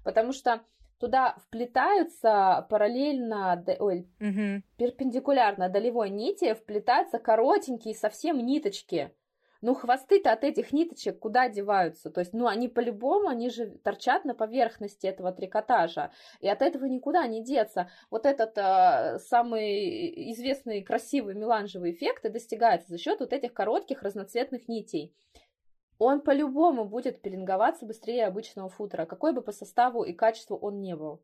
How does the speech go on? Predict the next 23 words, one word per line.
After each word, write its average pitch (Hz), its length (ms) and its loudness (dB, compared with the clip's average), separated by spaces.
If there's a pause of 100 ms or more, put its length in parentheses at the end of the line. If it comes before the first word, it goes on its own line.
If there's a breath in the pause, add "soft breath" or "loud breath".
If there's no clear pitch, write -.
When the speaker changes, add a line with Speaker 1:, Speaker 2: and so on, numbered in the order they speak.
Speaker 1:
Вообще, 220 560 -2
меланж 226 640 0 (380)
нельзя 220 460 4
стирать 208 420 0
большими 180 420 -8
отрезами. 233 580 -4
Если 208 360 -2
я 214 160 2
рекомендую 214 500 -4
стирать 190 360 -2
трикотаж 185 680 0
перед, 185 440 0
э, 165 440 0
пошивом, 240 640 4
особенно 196 380 -4
если 185 200 -8
вы 180 80 -4
шьете 185 320 -4
себе, 185 480 -2 (680 loud breath)
то 240 400 6 (180)
меланж 254 480 4
стирать 214 520 2
нельзя 190 560 -4